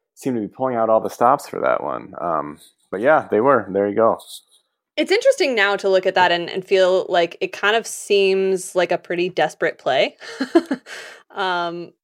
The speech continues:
Speaker 2: because they haven't been willing, able to really go back to, to match that scenario with anyone else. And he's, I, he, don't get me wrong, Stanton's great, but, um, he's,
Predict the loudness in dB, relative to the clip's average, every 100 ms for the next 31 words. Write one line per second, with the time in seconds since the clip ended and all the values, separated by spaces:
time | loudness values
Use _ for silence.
0 | 0 2 4 4 4 4 4 6 4 4
1 | 4 4 4 4 4 2 4 4 4 2
2 | -2 -6 0 0 0 -8 -8 -4 0 0
3 | 0 -2 2 2 0 -10 -18 _ _ _
4 | _ _ -10 2 4 4 4 2 2 0
5 | -2 2 2 4 4 2 2 -2 -2 0
6 | 0 0 2 2 0 0 2 2 -4 _
7 | -6 -6 0 2 2 4 4 4 0 -4
8 | -2 2 0 -2 -14 _ _ -2 0 0
9 | -4 -18 -20 -20 -6 2 4 2 -4 _
10 | 0 2 0 -2 -10 -18 _ -20 -8 -4
11 | -4 -6 -16